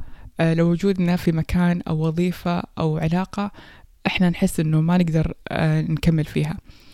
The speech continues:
آه، طبعًا أنا كلامي هذا مو تحريض، آه، لأي شخص، خاصة سواء ناس، آه، في زواج أو ناس، آه، آه، مثلًا أنت دحين في وظيفة تروح تقدم استقالتك، ولا أنت مثلًا، آه، تروح تطلبي طلاق،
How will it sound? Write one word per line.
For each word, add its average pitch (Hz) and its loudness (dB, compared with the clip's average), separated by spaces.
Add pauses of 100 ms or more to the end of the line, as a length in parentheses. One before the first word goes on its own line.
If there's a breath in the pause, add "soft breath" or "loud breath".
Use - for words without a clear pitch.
(460 loud breath)
آه، 160 4
طبعًا 190 4
أنا 233 2
كلامي 226 4
هذا 202 4
مو 202 4
تحريض، 185 0 (1040)
آه، 170 4
لأي 175 2
شخص، - -2
خاصة 175 0
سواء 165 -4
ناس، 160 -2
آه، 143 -4
في - -4
زواج 180 0
أو 151 0
ناس، 160 -4
آه، - -6 (480 loud breath)
آه، 147 0
مثلًا 156 2
أنت 165 2
دحين 160 2
في 156 -2
وظيفة 156 2
تروح - -4
تقدم 156 -2
استقالتك، 208 -2
ولا 151 -2
أنت 165 -2
مثلًا، 156 -2 (560 loud breath)
آه، 151 -2
تروح 160 -2
تطلبي 151 0
طلاق، 190 0